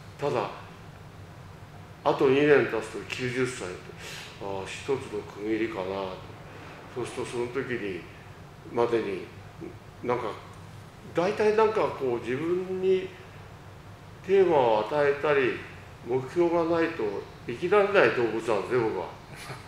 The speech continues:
多分。これ、わかりませんけど。だから、なんとか考えるかもしれませ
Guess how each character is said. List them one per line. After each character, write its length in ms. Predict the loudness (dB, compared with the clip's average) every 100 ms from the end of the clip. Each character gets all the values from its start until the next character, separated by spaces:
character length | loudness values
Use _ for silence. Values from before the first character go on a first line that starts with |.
| -4
多 140 | -2
分。 200 | 0 -2 -6 -14 -18 -18 -20 -20 -20 -20 -20 2
こ 80 | 10
れ、 60 |
わ 160 | 12 12
か 80 | 12
り 60 |
ま 120 | 12 10
せ 120 | 8
ん 40 |
け 60 | 4
ど。 120 | 0 -2 -6 -12 -18 -18 -18 -18 -18 -18 -20 -18 -18 -16 -4
だ 100 | 0
か 120 | 4
ら、 420 | 4 6 4 2 4
な 100 | 4
ん 40 |
と 60 | 4
か 80 |
考 280 | 2 2 6
え 60 | 6
る 160 | 6
か 140 | 4 10
も 100 | 10
し 140 | 10
れ 60 | 4
ま 100 |
せ 60 | 4